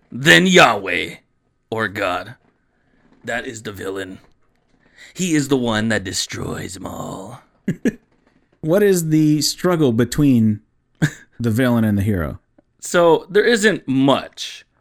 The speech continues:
Speaker 1: This superhero deceives, sorry, superhero in quotations, deceives people for very long periods of time, but Yahweh always prevails, making him the bad guy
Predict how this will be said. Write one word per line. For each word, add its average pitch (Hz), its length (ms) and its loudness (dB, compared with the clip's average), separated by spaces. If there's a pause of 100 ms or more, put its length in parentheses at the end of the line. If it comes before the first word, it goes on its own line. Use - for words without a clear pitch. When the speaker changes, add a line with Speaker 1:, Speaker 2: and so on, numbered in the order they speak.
(220)
Speaker 1:
This 226 240 2
superhero 190 480 4
deceives, 143 880 -2
sorry, 117 340 0 (280)
superhero 123 880 -2
in 131 220 0
quotations, 117 640 0 (280)
deceives 220 640 6
people 202 320 6
for 196 200 6
very 226 360 8
long 214 300 4
periods 226 360 2
of 190 120 2
time, 123 440 2 (380)
but 117 220 0
Yahweh 147 380 6
always 151 280 4
prevails, 147 420 4
making 143 300 0
him 143 260 2 (200)
the 160 220 6
bad 214 300 6
guy 123 360 4